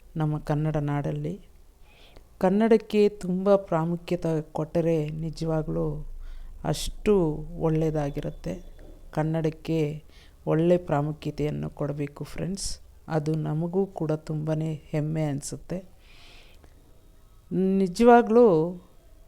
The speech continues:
ಕನ್ನಡ ಮಾತನಾಡಬೇಕಂತಂದ್ರೆ ಅಷ್ಟು, ಆ, ಅದ್ಭುತವಾಗಿದೆ. ಅಷ್ಟು ಅಕ್ಷರಗಳು ಅಷ್ಟೇ, ಅಷ್ಟೇ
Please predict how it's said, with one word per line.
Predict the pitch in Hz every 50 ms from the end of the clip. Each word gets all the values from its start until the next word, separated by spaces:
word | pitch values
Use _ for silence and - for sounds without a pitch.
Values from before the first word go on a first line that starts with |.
| - - - - - - - - - - - -
ಕನ್ನಡ | - - 196 202 214 220 233 240 240 247 254 254
ಮಾತನಾಡಬೇಕಂತಂದ್ರೆ | 262 233 202 180 185 185 185 190 - 226 220 220 220 208 202 196 202 190 - - 180 175 - 185 175 170 170 180
ಅಷ್ಟು, | 175 170 165 160 160 - - - - - _ - - 226 208 180 156 143 147 147 151 - - - - - - - - _ _ - - - _ - -
ಆ, | 160 151 156 151 151 147 143 143 131 160 151
ಅದ್ಭುತವಾಗಿದೆ. | 165 165 165 165 202 226 220 214 190 190 175 160 160 165 151 156 160
ಅಷ್ಟು | 151 143 151 - - - - - - - - - 240 233 220 202 180
ಅಕ್ಷರಗಳು | 170 - 170 175 - - - - 240 226 226 214 214 220 220 214
ಅಷ್ಟೇ, | 208 180 160 151 - - - 180 175
ಅಷ್ಟೇ | 156 143 - - - - - - - 220 226 226 226 214 196